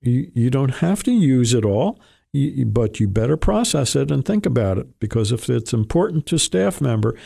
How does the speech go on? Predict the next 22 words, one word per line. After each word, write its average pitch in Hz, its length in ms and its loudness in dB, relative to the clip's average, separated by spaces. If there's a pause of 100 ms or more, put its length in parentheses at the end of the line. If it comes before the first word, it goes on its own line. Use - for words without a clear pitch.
(200)
if 127 200 -2
it's 143 160 -2
important 165 540 0
to 165 120 -2
your 127 180 2
contacts, 151 960 -2 (420)
if - 200 -2
it's 160 160 -2
important 175 520 0
to 170 80 0
your 139 180 2
community, 117 840 2 (840)
if 127 200 0
it's 147 160 -2
important 185 500 0
to 180 80 0
your 139 180 2
branding, 123 880 2 (1200)
then 147 580 0
you 120 140 2
know 175 140 2
what? 247 300 0